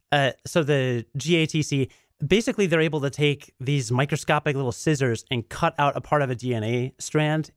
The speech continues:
if it's the D N A sequence that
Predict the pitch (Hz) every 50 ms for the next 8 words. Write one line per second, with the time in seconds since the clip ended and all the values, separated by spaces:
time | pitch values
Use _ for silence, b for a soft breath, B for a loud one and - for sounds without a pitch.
0 | _ - 147 135 123 117 - - - _ _ - 135 123 117 117 - - - -
1 | 127 117 110 123 120 120 120 117 - - 139 - - 135 123 120 - - 127 110
2 | 107 123 110 107 -